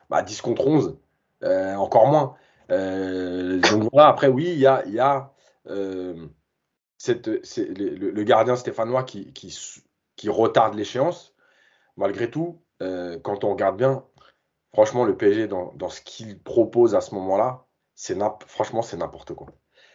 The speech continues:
Euh, Messi et Neymar, ils ont fait que se chercher. C'était un five, ils ont joué un five et ils avaient, euh, deux partenaires qui servent à rien et eux deux, ils s'amusaient. Euh, Hakimi,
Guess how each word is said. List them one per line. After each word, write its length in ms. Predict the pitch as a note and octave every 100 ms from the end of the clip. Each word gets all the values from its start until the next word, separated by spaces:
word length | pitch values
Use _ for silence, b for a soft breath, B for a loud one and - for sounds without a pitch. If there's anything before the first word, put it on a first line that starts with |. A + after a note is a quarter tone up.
| b
Euh, 260 | F#2+ F#2+ F#2
Messi 340 | G#2 B2 B2
et 60 | B2
Neymar, 560 | A#2+ A#2+ A#2+ G2 - _ _ _ _
ils 200 | G#2 A2+
ont 40 | A#2+
fait 200 | - -
que 120 | D3
se 140 | C#3+
chercher. 460 | C3 B2+ - C3+ - _ _ _ _
C'était 320 | - - F#3
un 80 | G#3
five, 260 | - C#4 A2+
ils 120 | F#2+
ont 80 | G2
joué 200 | F#2 G#2+
un 80 | -
five 280 | C3 D3 A2
et 60 |
ils 200 | G2 F#2+
avaient, 180 | F#2 G#2+
euh, 140 | G2+
deux 180 | E2+ A2+
partenaires 400 | A2+ - A2 A#2
qui 80 | -
servent 160 | G#2 G2
à 40 |
rien 220 | G2+ A#2+ -
et 60 |
eux 120 | G2 G#2+
deux, 160 | B2
ils 60 | C3+
s'amusaient. 480 | G#2+ G2 F#2 B2 _ _ b b b b b b
Euh, 720 | G#2+ G#2+ G2+ G2+ G2 G2 G2+ -
Hakimi, 520 | B2+ - D3+ D#3+